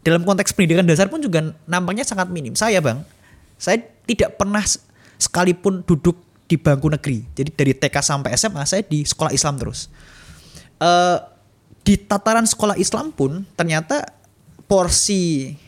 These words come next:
apa namanya, kecerdasan intelektual lebih dominan gitu. Lebih dominan gitu.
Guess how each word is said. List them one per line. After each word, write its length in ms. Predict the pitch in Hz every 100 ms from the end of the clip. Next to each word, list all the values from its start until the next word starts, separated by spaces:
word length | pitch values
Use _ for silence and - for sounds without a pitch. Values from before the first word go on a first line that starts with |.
| - -
apa 240 | 123 -
namanya, 560 | 143 123 95 135 160 - - - _
kecerdasan 640 | 160 160 170 156 165 156 165
intelektual 480 | 165 160 202 269
lebih 480 | 247 - 143 139 - -
dominan 400 | 147 160 170 147 120
gitu. 240 | 117 117 - _ - _ _ -
Lebih 180 | 135 127
dominan 400 | 127 147 131 117
gitu. 180 | -